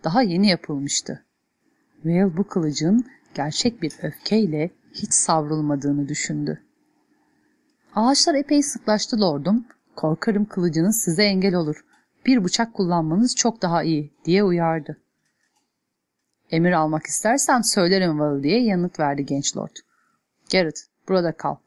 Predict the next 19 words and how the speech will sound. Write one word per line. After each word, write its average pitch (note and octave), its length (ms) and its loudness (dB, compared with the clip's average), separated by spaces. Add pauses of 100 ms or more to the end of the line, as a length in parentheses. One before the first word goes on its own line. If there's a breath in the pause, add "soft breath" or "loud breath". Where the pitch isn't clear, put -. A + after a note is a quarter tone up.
ve - 80 -2
atlara F3 340 0
göz E3 240 -2
kulak D3+ 300 -6
ol." - 100 -8 (1300)
Garrett F3+ 320 -2
atından D#3+ 420 0
indi. C#3+ 360 -2 (600)
"Ateş - 380 -2
lazım A3+ 340 4
olacak, D#3 340 0 (140)
ben A3+ 100 2
hallederim," F3+ 640 -2
dedi. C#3 280 -6 (480)
"Bu F3+ 80 0
kadar E3+ 240 0
aptal E3+ 280 -2
olamazsın E3 520 0
ihtiyar. D3+ 480 -4